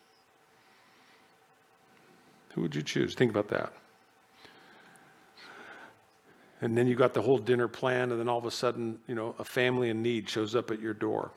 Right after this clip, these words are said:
Maybe they came from across the border. They got, ended up busting into Bakersfield. And somehow they found out you were a Christian. They knocked on your door,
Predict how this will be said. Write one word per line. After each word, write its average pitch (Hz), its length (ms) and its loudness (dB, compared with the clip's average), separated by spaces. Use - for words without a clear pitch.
Maybe 113 180 0
they 104 120 4
came 113 260 0
from 101 160 -4
across 110 320 4
the - 100 -2
border. 101 460 0
They 107 100 0
got, 107 160 0
ended 120 200 4
up 113 100 2
busting 120 340 4
into 110 120 0
Bakersfield. 110 680 -2
And 117 140 -12
somehow 120 340 2
they 110 160 0
found 110 300 0
out 107 120 2
you 110 140 0
were 107 80 2
a 92 40 -4
Christian. - 460 -8
They 98 120 -6
knocked 113 300 -2
on 113 120 -2
your 104 100 -2
door, 107 380 0